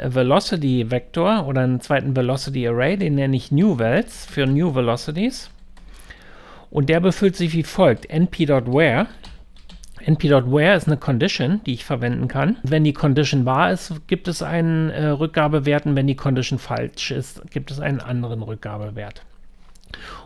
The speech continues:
Und ich kann jetzt hier einfach sagen pos und muss jetzt hier ein Casting machen, S-Type,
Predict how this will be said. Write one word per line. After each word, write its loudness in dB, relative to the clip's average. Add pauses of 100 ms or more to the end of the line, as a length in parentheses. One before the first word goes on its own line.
Und 0
ich 0
kann 0
jetzt 2
hier 0
einfach 0
sagen 0
pos -4 (840)
und 2
muss 6
jetzt 0
hier 2
ein 4
Casting 0
machen, -2
S-Type, -4